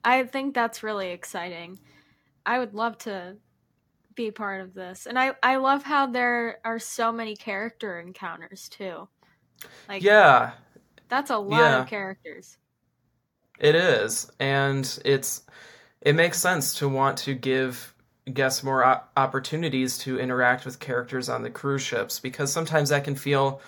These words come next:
Speaker 2: a little bit limited sometimes, and especially with all of the covid stuff, being able to actually have a meaningful interaction with characters is something that hasn't happened in a very, very long time.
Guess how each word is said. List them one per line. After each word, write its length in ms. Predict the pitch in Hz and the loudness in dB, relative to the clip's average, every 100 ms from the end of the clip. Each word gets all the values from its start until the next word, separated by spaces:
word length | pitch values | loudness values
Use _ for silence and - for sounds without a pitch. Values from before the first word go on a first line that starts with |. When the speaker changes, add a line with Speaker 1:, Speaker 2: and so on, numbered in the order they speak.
| - - _ | -20 -20 _
Speaker 2:
a 60 | 143 | 2
little 240 | 147 156 | 6 6
bit 180 | 139 131 | 4 0
limited 520 | 123 131 135 139 123 | -2 -2 -2 -4 -6
sometimes, 720 | - 117 117 107 104 101 110 117 | -6 -8 -6 -2 -2 -4 -6 -8
and 260 | 110 123 - _ | -10 -12 -18 _
especially 420 | - - 156 151 151 | -10 0 2 2 -2
with 160 | 139 | 0
all 220 | 135 131 | 0 0
of 80 | 127 | 0
the 100 | 127 | -4
covid 440 | - 151 160 139 123 | -4 -2 0 0 -2
stuff, 540 | - 127 131 131 - - - - - - _ | -2 2 4 2 -6 -20 -20 -20 -20 -20 _
being 220 | - 143 135 | -2 0 2
able 320 | 135 139 131 | 2 2 0
to 640 | - 139 135 131 131 131 - _ _ _ _ _ _ _ _ - | -2 -2 0 0 0 -2 -8 _ _ _ _ _ _ _ _ 2
actually 800 | 139 135 139 170 156 151 160 170 - _ _ | 4 4 2 -2 0 0 -2 -6 -12 _ _
have 540 | 147 135 135 135 123 - | 0 2 4 0 -2 -4
a 60 | |
meaningful 600 | 131 123 123 139 151 170 | -4 -4 -4 -4 -2 0
interaction 540 | 147 147 139 139 143 147 | 0 2 4 2 0 -6
with 140 | 139 | -6
characters 720 | - 135 139 160 165 185 - - - - _ _ _ _ | -4 -2 -2 -4 -6 -6 -10 -14 -20 -20 _ _ _ _
is 160 | - 135 | -2 0
something 300 | 160 151 151 | 0 0 0
that 140 | 131 | 0
hasn't 360 | 127 139 127 123 | 4 2 2 -2
happened 360 | 135 135 135 | -2 0 -4
in 80 | 123 | -4
a 120 | 123 | -6
very, 340 | 120 131 131 135 | -6 -2 0 2
very 260 | 127 131 | 0 0
long 260 | 127 123 120 | 0 -2 -2
time. 440 | - 120 117 - | -6 -6 -6 -10